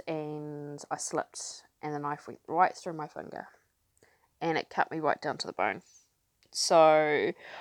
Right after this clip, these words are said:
I'm sitting here waiting at home with two children in bed, and a six-year-old, uh, s-, yeah, seven, sorry, seven-year-old at school,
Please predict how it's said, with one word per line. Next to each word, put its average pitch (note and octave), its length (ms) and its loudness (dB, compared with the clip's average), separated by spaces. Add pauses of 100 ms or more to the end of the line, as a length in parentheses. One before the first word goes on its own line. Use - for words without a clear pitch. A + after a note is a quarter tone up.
(140)
I'm A3 180 8
sitting A3+ 220 0
here G3 140 -2
waiting D3+ 380 2 (180)
at F#3 120 0
home G#2+ 400 -6 (200)
with G2+ 200 -6 (240)
two A3+ 140 -4
children F3+ 360 -6
in C#3+ 120 -10
bed, - 260 -10 (1800)
and D#3 840 -4 (3250)
a F#3 60 -8
six-year-old, E3+ 560 0
uh, - 40 -4
s-, - 380 -6
yeah, C#3 180 -4
seven, - 280 -8
sorry, F3+ 260 0
seven-year-old F3 520 0
at C#3+ 120 -8
school, F#2+ 440 -6